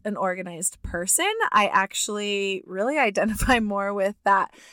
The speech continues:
laid back, type B, go with the flow, spontaneity. Um,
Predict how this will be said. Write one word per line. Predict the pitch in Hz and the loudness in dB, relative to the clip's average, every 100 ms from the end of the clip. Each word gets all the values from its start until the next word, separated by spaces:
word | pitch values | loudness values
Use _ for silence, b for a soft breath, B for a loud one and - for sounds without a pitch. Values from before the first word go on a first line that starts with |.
| B B | B B
laid | 285 302 320 311 - | -4 -2 -2 -4 2
back, | 247 247 233 226 - - - | 6 8 6 2 -18 -20 -14
type | - 240 262 - 185 185 | -2 2 0 -2 -18 -12
B, | 240 240 240 233 233 226 - 180 | -10 -10 -12 -12 -10 -12 -14 -6
go | 196 226 | -2 -2
with | 254 - | -2 -4
the | 269 | -6
flow, | - 240 220 214 214 214 214 208 220 _ _ _ _ | -4 0 2 2 0 -2 -2 -6 -10 _ _ _ _
spontaneity. | - - 180 202 226 254 226 220 220 214 214 208 214 b b b b - | -12 -6 -4 -4 -6 -6 -4 -4 -4 -4 -4 -4 -6 b b b b 0
Um, | 226 208 190 190 190 | 4 6 4 -2 -10